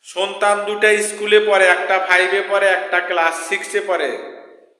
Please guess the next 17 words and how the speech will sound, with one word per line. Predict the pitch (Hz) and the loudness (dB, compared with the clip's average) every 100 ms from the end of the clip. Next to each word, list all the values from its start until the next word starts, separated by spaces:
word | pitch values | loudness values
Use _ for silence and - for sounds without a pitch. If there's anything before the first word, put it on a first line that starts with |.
| _ _ _ | _ _ _
তাহলে | 143 165 180 | -4 0 0
বোঝেন | 180 175 180 208 196 139 - - - - - - - _ - | -2 -4 2 6 6 4 -4 -8 -12 -16 -20 -20 -20 _ -16
যে | |
দুটা | 147 175 185 196 | -10 -6 0 0
সন্তানকে | 196 202 202 190 190 180 180 180 170 | 0 -6 -8 -2 -2 -2 -4 -2 0
চালায়, | 156 147 131 - | 0 0 -2 -2
তার | 143 151 - | -4 -4 -4
ফ্যামিলি | 160 170 180 175 | -6 -4 -6 -2
চালায়, | 165 156 147 | 0 0 0
মা | 151 151 | 0 -2
বাবা | 151 147 143 | 0 -2 -2
আছে। | 135 - 135 117 - - - - _ _ _ _ _ _ _ _ _ _ _ | -2 -4 -8 -10 -12 -18 -20 -20 _ _ _ _ _ _ _ _ _ _ _
কত | 180 180 214 208 208 | -2 0 0 0 0
কষ্ট | 202 214 226 | -2 -2 -2
করে, | 208 208 196 | 2 4 6
আমার | 185 202 214 220 214 | 6 4 4 4 0
দেখে | 208 208 214 226 | -2 0 2 2